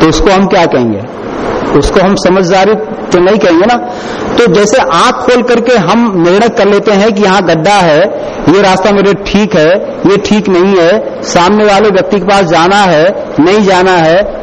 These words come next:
क्या पढ़ना है, क्या नहीं लिखना है, ये हम आंख देख करके बहुत सारे निर्णय निकाल लेते हैं। तो कहते हैं कि एक तो ये है कि हम आंख से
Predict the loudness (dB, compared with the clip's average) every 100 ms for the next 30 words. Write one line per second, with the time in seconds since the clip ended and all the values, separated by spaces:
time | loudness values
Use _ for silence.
0 | -4 0 0 0 0 0 0 2 0 -2
1 | -6 -4 0 2 2 0 0 0 0 0
2 | 0 2 0 -2 -6 -10 -6 0 2 2
3 | 2 2 2 0 0 0 2 2 0 0
4 | 0 0 0 0 0 0 0 0 2 2
5 | 2 0 0 0 0 0 -2 -8 -8 -12
6 | -10 -8 -6 -6 -6 -6 -4 -4 -2 0
7 | 2 2 0 0 0 2 2 2 0 0
8 | -2 -2 -8 -10 -4 0 2 2 0 2
9 | 2 2 2 0 0 0 -2 -2 -2 -2
10 | 0 2